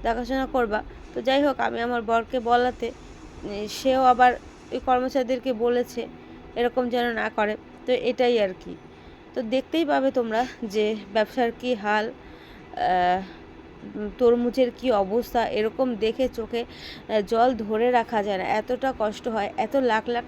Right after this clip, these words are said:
টাকার জিনিস কিনে যদি এইভাবে চোখের সামনে ক্ষতি হয়ে যায়, কার না কষ্ট হয় বলো? তো যাই হোক, এটাই আর কি, আর বেশি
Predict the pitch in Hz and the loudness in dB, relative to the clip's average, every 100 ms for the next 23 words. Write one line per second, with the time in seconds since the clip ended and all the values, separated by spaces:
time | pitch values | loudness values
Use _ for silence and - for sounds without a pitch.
0 | - - 262 202 233 240 226 - - - | -8 -4 -2 -2 -4 -4 -6 -12 -18 -18
1 | - 247 262 269 277 233 240 - 247 247 | -14 -4 0 2 2 -2 -4 -2 -2 0
2 | 254 247 233 - - - 254 247 240 - | 2 2 0 -4 -20 -8 -4 -2 -2 0
3 | 226 240 247 - 240 233 269 254 240 220 | -2 -2 -6 -4 -4 0 0 4 4 4
4 | 208 - - - - 240 240 247 254 240 | 0 -2 -14 -18 -4 4 6 6 2 0
5 | 233 - 254 233 226 220 214 226 277 - | -4 -2 -2 0 2 2 2 2 -4 -12
6 | - - - - - 277 240 254 285 294 | -20 -18 -20 -12 0 0 4 4 6 2
7 | - - - - - - - - - - | 0 -12 -20 -20 -20 -20 -20 -20 -20 -20
8 | - - - 240 247 294 262 247 262 285 | -20 -20 -4 -2 2 4 6 4 0 -2
9 | - 226 220 220 220 233 269 | 0 2 2 2 2 2 0